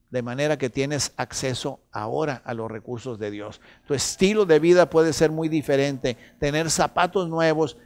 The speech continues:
y un caminar diferente. Isaías diez veintisiete, "Acontecerá en aquel tiempo que su carga será quitada de tu hombro y su yugo de tu cerviz, y el yugo se pudrirá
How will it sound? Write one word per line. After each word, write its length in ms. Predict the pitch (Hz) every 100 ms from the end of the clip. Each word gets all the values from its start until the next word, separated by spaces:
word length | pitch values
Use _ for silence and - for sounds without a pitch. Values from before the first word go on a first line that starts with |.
| -
y 140 | 147
un 160 | 170 170
caminar 520 | 185 160 143 147 143
diferente. 680 | 147 143 135 127 113 110 - _ _
Isaías 720 | 160 - 160 160 196 180 - -
diez 320 | 143 160 160
veintisiete, 800 | 160 147 127 127 143 131 131 117 _ _
"Acontecerá 800 | 131 135 143 127 127 143 131 160
en 80 | 202
aquel 340 | 190 185 190
tiempo 440 | 165 165 147 151 151
que 100 | 143
su 180 | 143 123
carga 380 | 165 196 202
será 300 | 185 175 180
quitada 680 | 180 190 - - - 190 180
de 160 | 160 147
tu 220 | 156 - -
hombro 420 | 147 135 120 110 - -
y 120 | 160
su 180 | 160 165
yugo 380 | 147 185 208 208
de 120 | 170
tu 160 | - 156
cerviz, 580 | - 151 143 151 117 - - -
y 160 | 147
el 160 | 151 147
yugo 380 | 151 214 226 190
se 160 | 180
pudrirá 720 | - 165 143 147 139 175 208